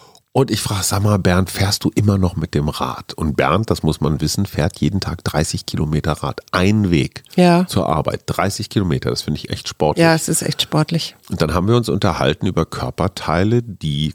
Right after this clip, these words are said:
Speaker 1: kalt werden
Speaker 2: Mhm,
Speaker 1: können,
Speaker 2: mhm.
Speaker 1: gegen die du dich auch nicht, also wogegen du dich nicht anziehen kannst.
Speaker 2: Mhm.
Speaker 1: Nasenspitze, Fingerkuppen und die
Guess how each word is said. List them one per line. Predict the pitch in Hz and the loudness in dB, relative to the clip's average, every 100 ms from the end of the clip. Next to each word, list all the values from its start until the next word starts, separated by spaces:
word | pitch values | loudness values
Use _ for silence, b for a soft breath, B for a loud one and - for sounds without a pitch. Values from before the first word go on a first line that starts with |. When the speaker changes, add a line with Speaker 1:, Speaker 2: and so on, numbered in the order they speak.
| _ | _
Speaker 1:
kalt | - 65 65 - - | -8 -6 -6 -4 0
werden | 82 90 104 | 2 2 4
Speaker 2:
Mhm, | 185 | 4
Speaker 1:
können, | 160 175 175 175 | 6 4 4 6
Speaker 2:
mhm. | 180 196 214 B B B - | 6 6 2 B B B -2
Speaker 1:
gegen | 90 82 | 2 2
die | 80 | 2
du | 82 | 2
dich | 78 76 | 2 0
auch | 78 | -2
nicht, | 76 69 - | -2 -4 -2
also | 80 82 80 | -2 -2 -2
wogegen | 80 107 104 | 0 2 4
du | 85 | 2
dich | 85 - | 0 -2
nicht | 76 - | -4 -4
anziehen | 73 - - 98 | -4 -4 -2 -2
kannst. | - 180 165 160 | 2 4 4 4
Speaker 2:
Mhm. | 185 - - | 2 -2 -6
Speaker 1:
Nasenspitze, | 78 69 78 87 - 92 - | -2 0 0 -4 -4 -8 -8
Fingerkuppen | - 76 76 - - - 107 110 | -4 0 0 0 -2 -2 -4 -6
und | - 85 | 0 2
die | 90 | 2